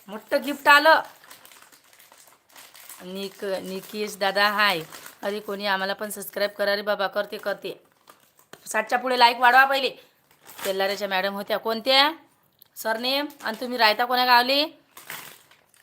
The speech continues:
ताई दिवाळीला नक्की या बरं आमच्या गावी. काही नाही येत तुझ्या गावाले. कधी कधी चांगली कमेंट करतो आणि कधी कधी वाईट बोलतो.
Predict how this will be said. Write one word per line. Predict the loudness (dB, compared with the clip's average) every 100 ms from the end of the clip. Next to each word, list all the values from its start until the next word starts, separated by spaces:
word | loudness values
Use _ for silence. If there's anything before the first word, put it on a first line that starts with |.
| _ _ -20 -8
ताई | -8
दिवाळीला | -6 -4 -4 -4
नक्की | -8 -10 -2
या | -2
बरं | 0 0
आमच्या | 0 -2
गावी. | -2 -2 -4 -12 _
काही | -4 -2
नाही | -4
येत | -4
तुझ्या | -2 4
गावाले. | 6 4 2 -4
कधी | -6
कधी | -6 -2
चांगली | -2 -2 -4
कमेंट | -4 -6 -6
करतो | -6 -6
आणि | -8
कधी | -8 -6
कधी | -6
वाईट | -2 -2 -4
बोलतो. | -6 -6 -4 -10